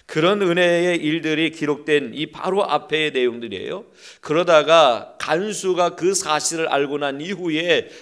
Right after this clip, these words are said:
무서워 떨게 돼요. 그때 어떤 말씀을 선포했는지 삼십일 절, 오늘 본문 바로 앞에 삼십일 절에 보면 "주 예수를 믿으라. 그리하면 너와 내 집이 어떻게 되리라?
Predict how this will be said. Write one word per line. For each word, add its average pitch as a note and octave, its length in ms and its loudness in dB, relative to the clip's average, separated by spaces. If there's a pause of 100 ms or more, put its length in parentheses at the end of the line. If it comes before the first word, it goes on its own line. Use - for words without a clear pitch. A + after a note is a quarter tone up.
무서워 G3+ 580 2
떨게 C#3+ 340 0
돼요. - 220 -16 (1200)
그때 G#2+ 220 -10
어떤 E3+ 340 -2
말씀을 D3 640 -2 (240)
선포했는지 A2 960 -6
삼십일 F3 880 -8
절, - 420 -4 (380)
오늘 B2 200 -4
본문 B2+ 320 -6
바로 E3+ 260 -4
앞에 D3+ 300 0
삼십일 D3 600 -10
절에 A#2 200 -2
보면 G2 440 -10 (380)
"주 E3 300 -2
예수를 D#3 400 2
믿으라. C#3+ 520 0
그리하면 C3+ 720 -2 (200)
너와 B2 400 4
내 D3+ 140 4
집이 F#3 500 -2
어떻게 A#2+ 340 -4
되리라? B2+ 500 -2